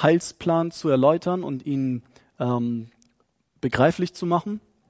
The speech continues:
aber vor allem auch, um in ihrer Mitte zu sein und unter ihnen zu wohnen. Und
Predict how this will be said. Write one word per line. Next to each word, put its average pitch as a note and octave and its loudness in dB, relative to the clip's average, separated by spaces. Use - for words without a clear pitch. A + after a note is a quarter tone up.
aber D3+ 4
vor - -2
allem E3+ 4
auch, E3 2
um D3+ -2
in D#3 -2
ihrer C3+ 0
Mitte C#3 -2
zu - -8
sein C3 4
und B2 -4
unter C3+ -2
ihnen B2 -2
zu B2 -10
wohnen. A#2+ -2
Und C3+ 2